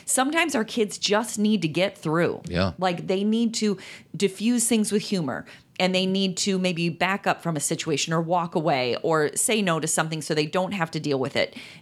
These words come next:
Speaker 1: Th-, we can't put the weight of the world on our children's shoulders and say, "You need to solve all of this."
Speaker 2: Yeah.
Speaker 1: When sometimes in our own lives, we are unwilling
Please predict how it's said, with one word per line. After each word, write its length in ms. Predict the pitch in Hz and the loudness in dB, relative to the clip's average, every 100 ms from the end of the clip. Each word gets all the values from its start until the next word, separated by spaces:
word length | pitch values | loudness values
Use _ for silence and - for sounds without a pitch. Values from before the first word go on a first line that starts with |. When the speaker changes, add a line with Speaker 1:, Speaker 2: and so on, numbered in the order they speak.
| - | -8
Speaker 1:
Th-, 140 | 190 185 | -2 2
we 160 | 254 | 2
can't 400 | 302 - 320 285 | 2 -2 -2 -2
put 260 | - 254 240 | -2 -4 0
the 80 | 214 | 0
weight 320 | 175 185 196 | 2 2 2
of 120 | 180 | 0
the 80 | 160 | -2
world 360 | 147 156 151 139 | 0 2 2 2
on 160 | 156 | 2
our 100 | 143 | 2
children's 460 | 143 156 143 151 135 | 2 2 2 2 0
shoulders 480 | - 139 135 131 131 | 2 2 2 0 -2
and 180 | 151 | -2
say, 120 | - 156 | 0 0
"You 340 | 151 165 214 | 0 0 2
need 300 | 214 202 180 | 2 2 0
to 80 | 160 | 0
solve 600 | - - 175 170 165 - | 0 0 2 2 0 0
all 280 | - 131 110 | 0 0 0
of 140 | 113 | -2
this." 320 | 123 92 107 | 0 0 0
Speaker 2:
Yeah. 160 | 101 85 - - - | -2 -2 -4 -16 -4
Speaker 1:
When 300 | 196 196 190 | 0 0 0
sometimes 580 | - 269 262 269 233 | 0 2 2 2 0
in 160 | - 190 | 0 2
our 220 | 170 170 - | 2 2 2
own 280 | 226 277 | 2 2
lives, 360 | 214 156 139 147 | 2 2 2 -2
we 240 | - 190 233 | -4 0 2
are 120 | 220 | 2
unwilling 580 | - 180 180 175 175 | 2 0 2 4 2